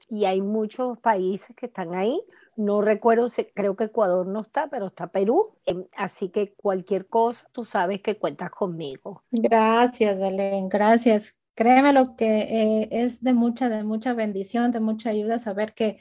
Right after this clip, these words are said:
Speaker 2: que hay una puertita más abierta por ahí por la que a lo mejor se pueda conseguir algo para, para ayudar a nuestros pequeñines.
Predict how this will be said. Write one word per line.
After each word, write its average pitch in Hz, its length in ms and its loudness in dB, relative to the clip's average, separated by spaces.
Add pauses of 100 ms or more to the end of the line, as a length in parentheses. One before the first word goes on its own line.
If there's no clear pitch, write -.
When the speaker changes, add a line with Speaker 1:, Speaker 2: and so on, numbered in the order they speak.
Speaker 2:
que 233 100 6
hay 247 120 10
una 254 220 10
puertita 247 480 2
más 233 340 -2
abierta 220 460 -2
por 196 160 -6
ahí 214 320 2
por 202 180 -4
la 190 160 -4
que 190 180 -4
a 190 40 -2
lo 190 100 -6
mejor 196 320 -2
se 220 140 -2
pueda 202 340 0
conseguir 190 600 -2
algo 170 280 -4 (300)
para, 180 440 -10
para 196 200 -2
ayudar 190 320 6
a 196 60 4
nuestros 196 340 -4
pequeñines. 175 720 -6